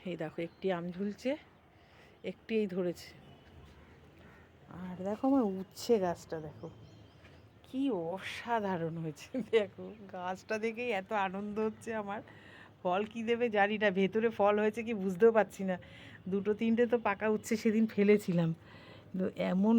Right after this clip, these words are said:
মানে উচ্ছে তো হ-, এত সুন্দর গাছ যখন উচ্ছে তো হবেই।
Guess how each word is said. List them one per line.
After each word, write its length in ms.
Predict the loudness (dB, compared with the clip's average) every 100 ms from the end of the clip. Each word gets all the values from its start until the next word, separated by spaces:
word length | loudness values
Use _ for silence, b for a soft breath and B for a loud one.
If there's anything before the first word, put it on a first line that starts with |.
| 6
মানে 140 | 4 2 0
উচ্ছে 200 | -2 -2 4
তো 40 | 4
হ-, 120 | 4 2
এত 80 | 0 2
সুন্দর 240 | 2 2 4 6
গাছ 120 | 6 6
যখন 180 | 2 2 2
উচ্ছে 180 | 2 -2 0
তো 40 | 0
হবেই। 280 | 0 0